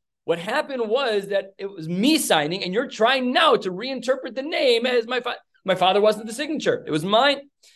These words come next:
So says the Gemara, therefore it doesn't work. And turning to the top of Pei Zayin Amud Beis, and we'll be done soon,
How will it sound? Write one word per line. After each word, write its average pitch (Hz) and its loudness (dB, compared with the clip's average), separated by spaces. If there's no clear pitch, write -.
So - -20
says 143 -4
the 170 -4
Gemara, 190 2
therefore 147 2
it 127 -8
doesn't 120 -6
work. 104 -12
And 139 -8
turning 208 0
to 170 -2
the 143 0
top 170 0
of 135 -4
Pei 143 0
Zayin 151 -2
Amud 127 -6
Beis, 123 -4
and 127 -8
we'll 127 -4
be 139 -2
done 151 0
soon, 139 -8